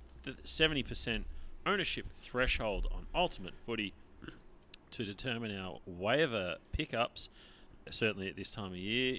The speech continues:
if you're in a shallower league, uh, there'll be better options available because you'll be in your finals,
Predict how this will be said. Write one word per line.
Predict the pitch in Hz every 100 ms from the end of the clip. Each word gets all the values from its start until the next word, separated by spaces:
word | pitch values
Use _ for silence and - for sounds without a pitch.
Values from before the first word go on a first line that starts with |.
| -
if | -
you're | 87 90
in | 90
a | 90 -
shallower | - 107 92 87
league, | 82 104 110 107 - - - - -
uh, | 78 73 69 -
there'll | 95
be | 87
better | 80 90 87
options | 90 - 90
available | 85 110 113 113 113 107
because | 104 - 80
you'll | 80
be | 82
in | 80
your | 80
finals, | 131 131 123 -